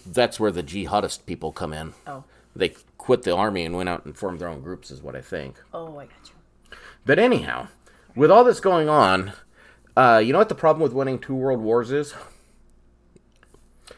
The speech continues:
Speaker 1: Anytime there's a problem in the world, who do people call on? And then
Speaker 2: Superman.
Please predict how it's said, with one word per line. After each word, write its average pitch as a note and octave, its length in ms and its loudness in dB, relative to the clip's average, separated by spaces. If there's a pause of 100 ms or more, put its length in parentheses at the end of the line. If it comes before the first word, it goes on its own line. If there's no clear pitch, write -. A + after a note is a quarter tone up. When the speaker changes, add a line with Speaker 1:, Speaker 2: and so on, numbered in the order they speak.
(300)
Speaker 1:
Anytime F3+ 460 2
there's C#3 180 0
a A2 40 -6
problem A#2 400 0
in F#2+ 80 -4
the F2+ 80 -4
world, F2+ 520 -2
who A#2 140 -8
do A2+ 60 -6
people G#2 240 -10
call F2 280 -2
on? A#1+ 240 -12 (720)
And B2+ 320 4
then C3+ 380 6
Speaker 2:
Superman. F#3+ 640 -10